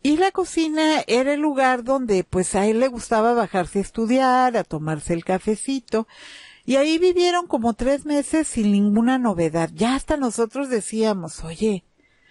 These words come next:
¿a poco de veras les daría resultado su sal y sus cuarzos molidos?". O sea, qué raro que sí les haya dado resultado, porque ellos decían que vivían muy felices, que la casa estaba súper agradable, que les encantaba, que todo maravilloso.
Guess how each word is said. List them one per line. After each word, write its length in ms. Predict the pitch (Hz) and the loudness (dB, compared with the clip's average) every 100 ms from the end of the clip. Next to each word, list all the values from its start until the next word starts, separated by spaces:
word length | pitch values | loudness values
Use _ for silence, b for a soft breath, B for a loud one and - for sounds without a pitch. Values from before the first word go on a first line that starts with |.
| B B | B B
¿a 140 | - 160 | -4 -2
poco 300 | 170 - 285 | -2 0 0
de 120 | 269 | 2
veras 280 | 226 254 269 | 2 2 2
les 180 | 220 | 0
daría 320 | 180 180 196 202 | 0 2 2 2
resultado 680 | 240 - 190 - 196 214 | -2 -4 -6 0 2 2
su 200 | 226 185 | -2 -6
sal 460 | 165 202 190 202 214 | -4 0 2 2 -2
y 80 | 175 | -6
sus 220 | - 151 | -10 -8
cuarzos 520 | - 175 170 220 214 | -2 -2 -2 -8 -8
molidos?". 580 | 190 165 165 165 160 - | -8 -6 -4 -2 -4 -4
O 60 | 151 | -6
sea, 580 | 165 165 175 165 - _ _ b b b b - | -2 0 0 -2 -6 _ _ b b b b -8
qué 140 | - | -4
raro 400 | 208 220 233 240 | 0 0 2 0
que 100 | 233 | -2
sí 140 | 190 208 | -4 -2
les 220 | 226 - | -2 0
haya 240 | 220 233 | 0 2
dado 280 | 226 220 226 | 2 2 0
resultado, 760 | 220 202 - 160 - 190 220 226 | 0 -2 -4 -6 -2 0 0 -2
porque 220 | - 214 | -2 -4
ellos 120 | 220 | -2
decían 280 | 277 - 277 | -2 0 -2
que 120 | 302 | 0
vivían 340 | 285 214 214 214 | 0 2 0 0
muy 160 | 226 | -2
felices, 680 | 220 254 220 202 - 202 196 | -2 -4 -4 -6 -2 -2 -2
que 100 | 160 | -4
la 120 | 143 | -4
casa 260 | 147 165 190 | -4 -6 -8
estaba 500 | - 165 156 160 160 B B B B | -4 -2 -2 -4 -4 B B B B
súper 400 | - 320 254 190 | -4 -2 -2 -2
agradable, 840 | 156 165 180 240 262 247 247 277 | -2 -2 0 2 2 0 0 0
que 140 | - | -2
les 220 | 170 156 160 | -6 -6 -10
encantaba, 960 | 151 151 151 - 214 226 233 240 247 | -8 -6 -6 -2 0 2 2 2 0
que 140 | - 262 | -2 -2
todo 280 | 240 269 | 0 0
maravilloso. 880 | 294 233 180 160 160 143 131 - - | 0 0 -2 -4 -8 -10 -10 -16 -16